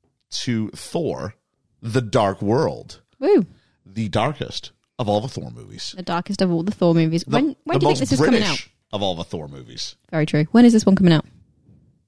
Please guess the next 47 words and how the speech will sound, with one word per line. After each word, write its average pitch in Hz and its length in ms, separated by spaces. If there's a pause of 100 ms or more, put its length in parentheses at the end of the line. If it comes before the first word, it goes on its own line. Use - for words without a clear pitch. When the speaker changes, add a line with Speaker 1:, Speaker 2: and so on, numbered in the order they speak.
Speaker 1:
When 139 120
is 127 60
this 127 160
one 202 120
coming 202 180
out? 262 260
Speaker 2:
Yeah. 196 280 (140)
Speaker 1:
Friday. 90 520 (200)
Speaker 2:
Ah, 170 280
okay. - 140 (100)
Speaker 1:
So - 120
Speaker 2:
Well, 220 120
then 220 80
Speaker 1:
Friday 226 140
Speaker 2:
it - 20
Speaker 1:
the - 80
Speaker 2:
would've, 101 160
Speaker 1:
eighth. - 240 (200)
Speaker 2:
it 190 60
would 185 100
have 175 60
been 180 240
two 196 140
days 175 240
since, - 420
uh, 160 440 (220)
another 202 220
birthday 151 320
then. 156 180 (800)
Speaker 1:
Who's 156 180
got, 139 140
who 135 240
else 123 220
has 113 140
a 110 60
birthday 98 300
that 82 80
we 82 100
need 90 160
to 95 80
make 82 220
sure 90 120
we 82 140
talk 87 240
about? 78 120
Speaker 2:
Katie 185 280
McRae. 180 340